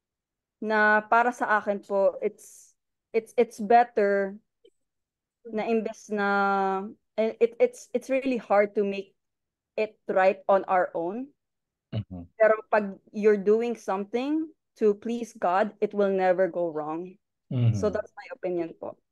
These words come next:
Speaker 1: Thank you po.
Speaker 2: Amen. Thank you, thank you. Oo, kasi dito pinag-iing-, pinag-iingat tayo ng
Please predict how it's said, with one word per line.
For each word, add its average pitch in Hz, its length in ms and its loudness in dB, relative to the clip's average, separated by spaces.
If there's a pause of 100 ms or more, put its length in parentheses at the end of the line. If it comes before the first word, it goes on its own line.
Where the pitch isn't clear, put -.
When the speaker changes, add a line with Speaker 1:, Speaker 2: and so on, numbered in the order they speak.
(100)
Speaker 1:
Thank 165 180 -6
you 185 80 -10
po. - 140 -14 (240)
Speaker 2:
Amen. 110 400 -4
Thank 98 240 -10
you, 92 100 -8
thank 90 300 -8
you. 95 240 -8
Oo, 95 320 -6
kasi 117 320 -4 (480)
dito 127 320 -2
pinag-iing-, 117 760 0 (380)
pinag-iingat 117 720 2
tayo 110 240 2
ng 104 180 -2